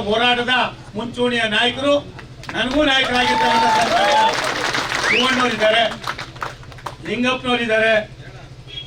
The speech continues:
ಮತ್ತೆ ನಮ್ಮ ಶಿವಪ್ರಸಾದ್ ಇದ್ದಾರೆ, ಭೈರಣ್ಣವ್ರು ಇದ್ದಾರೆ, ನಾಗಣ್ಣವ್ರು ಇದ್ದಾರೆ, ನಾಗರಾಜು ಜ-, ನಮ್ಮ ಎಲ್ಲ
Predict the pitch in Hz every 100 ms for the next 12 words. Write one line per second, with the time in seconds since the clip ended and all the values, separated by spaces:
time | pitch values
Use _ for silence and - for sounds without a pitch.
0 | - 214 226 254 240 214 - - - 202
1 | 214 202 233 240 226 247 240 226 226 220
2 | 208 226 247 247 226 214 220 220 202 220
3 | 240 254 240 214 220 226 208 - - -
4 | - - - - - - 160 214 240 240
5 | 240 226 220 226 - 214 226 233 202 -
6 | - 240 262 208 208 254 269